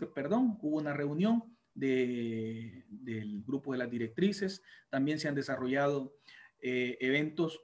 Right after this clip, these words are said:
eh, de difusión, para ir creando planes de acción,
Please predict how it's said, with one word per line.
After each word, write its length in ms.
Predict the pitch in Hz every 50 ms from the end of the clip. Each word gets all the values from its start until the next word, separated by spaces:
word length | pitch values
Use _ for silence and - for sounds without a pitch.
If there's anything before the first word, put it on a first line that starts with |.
| _ -
eh, 760 | 123 127 120 120 117 113 113 113 110 113 113 110 104 107 - _ -
de 140 | 135 127
difusión, 1080 | 123 123 113 - - - - 180 175 175 175 175 175 175 170 170 170 165 160 151 143 - - _ _
para 180 | - 131 -
ir 100 | 139 143
creando 400 | 143 147 147 143 143 135 131 -
planes 360 | - 156 151 151 156 151 143 135
de 80 | 131
acción, 600 | 123 117 - - 170 170 170 170 170 170 170 170